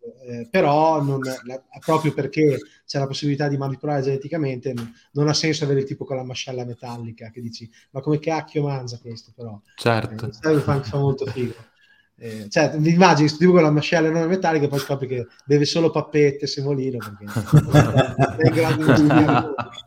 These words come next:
Speaker 1: Quindi dici: "Una vita tristissima." Vabbè. Quindi vogliamo mettere la mutazione al personaggio?
Speaker 3: Assolutamente
Speaker 2: Dai.
Speaker 3: sì.
Speaker 2: Eh, a
Speaker 1: E
Speaker 2: questo
Speaker 1: io,
Speaker 2: punto sì.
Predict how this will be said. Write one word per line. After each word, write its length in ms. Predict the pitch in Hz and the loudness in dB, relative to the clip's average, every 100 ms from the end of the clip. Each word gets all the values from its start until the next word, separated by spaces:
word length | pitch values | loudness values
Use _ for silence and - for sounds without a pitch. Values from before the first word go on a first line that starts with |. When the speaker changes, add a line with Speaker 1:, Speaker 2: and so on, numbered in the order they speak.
| 127 117 | -16 -10
Speaker 1:
Quindi 200 | 143 139 | -8 -6
dici: 280 | 131 127 139 | -6 -8 -4
"Una 100 | 139 | 0
vita 280 | 165 185 147 | 2 2 -2
tristissima." 600 | 135 - 160 147 - 117 117 _ - - - | -4 -8 -4 -6 -6 -16 -20 _ -20 -20 -20
Vabbè. 300 | 135 131 123 | -10 -8 -8
Quindi 560 | 127 123 135 135 139 135 | -8 -6 -2 -2 0 0
vogliamo 360 | 160 170 214 202 | 2 2 4 4
mettere 580 | 185 185 180 160 156 151 | 2 0 -2 2 2 2
la 260 | 147 147 | 0 0
mutazione 760 | 151 156 156 - - 147 139 131 | -2 -4 -6 -10 -4 -2 -2 -6
al 80 | 127 | -10
personaggio? 640 | 139 - 131 123 113 113 _ _ _ _ _ _ _ _ _ _ _ _ _ _ | -12 -12 -14 -16 -18 -20 _ _ _ _ _ _ _ _ _ _ _ _ _ _
Speaker 3:
Assolutamente 840 | 123 - - 110 113 107 107 - 117 | -12 -10 -8 -2 0 0 -2 -6 -8
Speaker 2:
Dai. 80 | |
Speaker 3:
sì. 280 | 110 107 98 _ _ _ | -8 -12 -12 _ _ _
Speaker 2:
Eh, 180 | 110 107 - _ _ _ _ | -14 -14 -14 _ _ _ _
a 80 | 110 | -12
Speaker 1:
E 40 | |
Speaker 2:
questo 220 | - 165 208 | -4 2 6
Speaker 1:
io, 180 | 233 | 6
Speaker 2:
punto 320 | 247 247 240 | 6 0 -4
sì. 40 | 160 | -6